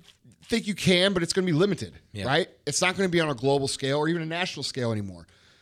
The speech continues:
Speaker 1: because people wanna buy from fucking people. And if you're a dong bag and you can't fucking, you know, you don't represent the right shit, you don't have a good heart, you don't treat people right, you're all in it on your own,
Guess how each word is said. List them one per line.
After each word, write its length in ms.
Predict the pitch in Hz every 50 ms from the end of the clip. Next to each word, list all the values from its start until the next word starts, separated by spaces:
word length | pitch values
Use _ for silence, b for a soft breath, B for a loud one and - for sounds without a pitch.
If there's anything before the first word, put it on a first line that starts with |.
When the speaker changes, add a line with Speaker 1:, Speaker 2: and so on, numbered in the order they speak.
| b b b
Speaker 1:
because 420 | - 139 - 185 170 151 - -
people 500 | - - - - 175 170 - 185 190 185
wanna 240 | 156 147 151 156 156
buy 320 | 120 - 123 104 101 131 139
from 180 | - 135 135
fucking 420 | - - - 127 120 - 131 120 110
people. 520 | - - 185 190 185 - - 71 - - b b b b b b b b _ -
And 360 | 143 147 147 143 143 143 139 - -
if 160 | 143 131 110
you're 200 | 127 147 175 196
a 40 | 185
dong 400 | 131 107 147 156 185 208 220 202
bag 380 | 143 143 135 135 135 139 143 139
and 120 | 135 131
you 100 | 139 156
can't 360 | - - 185 165 156 - -
fucking, 600 | - - 165 156 - 160 147 143 135 127 131 127 - -
you 120 | 143 139
know, 320 | 139 135 131 127 127 123 151
you 100 | 143 160
don't 180 | 180 175 160
represent 520 | 135 160 165 - 143 135 123 147 160 160 -
the 60 | 131
right 240 | 123 143 156 147 131
shit, 500 | - - - 202 202 180 147 - - B B B B B B B
you 120 | 135 147
don't 120 | 165 165 160
have 140 | 165 160
a 40 | 151
good 200 | 131 - 156 147
heart, 260 | 131 151 156 160 156 143
you 60 | 135
don't 140 | 143 139 -
treat 240 | - - 175 165 -
people 280 | 165 156 151 151 143
right, 280 | 139 147 147 147 143 - - -
you're 200 | 139 131 135 -
all 240 | 139 147 151 160 156
in 100 | 156 156
it 140 | 151 - - -
on 140 | 123 143 139
your 140 | 127 131 160
own, 220 | 202 208 175 -